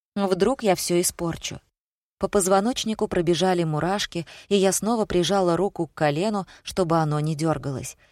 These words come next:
"Никто и не ждет от тебя совершенства, даже если тебе кажется, что дело обстоит иначе", — ответил Эдуард. "Признаю, у короля и королевы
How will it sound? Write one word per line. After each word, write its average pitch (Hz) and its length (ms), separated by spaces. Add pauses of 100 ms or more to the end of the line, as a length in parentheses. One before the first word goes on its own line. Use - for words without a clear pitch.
(140)
"Никто 190 460
и 220 180
не 214 160
ждет 185 340
от 156 140
тебя 147 280
совершенства, 147 880 (240)
даже 165 280
если 151 320
тебе 147 300
кажется, 156 680 (220)
что - 260
дело 160 360
обстоит 151 560
иначе", — 151 480 (220)
ответил 151 520
Эдуард. 147 580 (920)
"Признаю, 170 600 (300)
у 202 140
короля 185 500
и 180 60
королевы 160 720